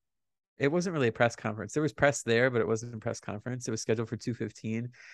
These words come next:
And Nick and I turned on the television. We were like, "Woo, can't wait to watch this." He was, like, forty minutes late.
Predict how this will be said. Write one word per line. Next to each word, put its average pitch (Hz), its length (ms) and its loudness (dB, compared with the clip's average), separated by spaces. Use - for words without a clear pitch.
And 117 280 0
Nick 120 180 0
and 123 120 0
I 117 80 2
turned 120 240 -4
on 117 120 -2
the 107 60 -2
television. 117 440 -2
We 110 80 -4
were 107 100 -2
like, - 260 -4
"Woo, 311 400 0
can't 139 220 -4
wait 151 160 -4
to - 80 -6
watch 147 260 0
this." 156 340 2
He 175 80 -2
was, 226 180 -2
like, 202 160 6
forty 156 380 6
minutes 196 340 -2
late. 110 320 4